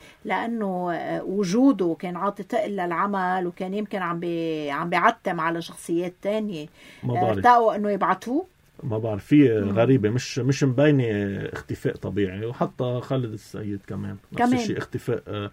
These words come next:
Speaker 2: بس، آه، هونيك لا، هونيك بقى عم بيحكوا فيه.
Speaker 1: بس، بس
Speaker 2: حتى ما
Speaker 1: خالد،
Speaker 2: فرجونا إياه لقطة.
Speaker 1: بس خالد السيد اختفائه مش مبرر، يعني.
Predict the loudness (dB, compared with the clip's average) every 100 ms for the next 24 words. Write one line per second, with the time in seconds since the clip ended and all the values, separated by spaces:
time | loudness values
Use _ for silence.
0 | -10 -10 -10 -8 -6 -6 -8 -6 -4 -2
1 | -2 -4 -4 -6 -4 0 0 -2 -4 -6
2 | -4 -6 -6 -16 -2 0 0 -2 -2 0
3 | -2 0 4 6 8 8 6 6 6 6
4 | 4 2 -8 -8 -8 -6 -4 -2 -4 -8
5 | -4 -2 -2 -4 -8 -10 -8 -6 -6 -8
6 | 0 2 2 -2 -8 -14